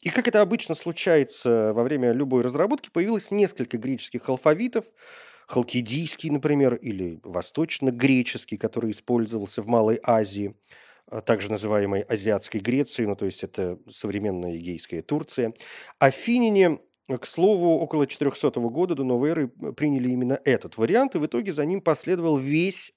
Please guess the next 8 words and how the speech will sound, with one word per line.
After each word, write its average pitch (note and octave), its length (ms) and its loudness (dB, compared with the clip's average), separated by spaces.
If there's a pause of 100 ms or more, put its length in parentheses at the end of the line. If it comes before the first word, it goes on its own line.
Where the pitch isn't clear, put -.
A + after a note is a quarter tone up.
остальной C#3+ 800 4
грекоязычный A#2 880 -6
мир. - 220 -16 (180)
Сначала F3+ 380 4
греки D#3+ 300 0
писали C3 380 -2
справа C#3+ 320 2
налево, A#2+ 460 0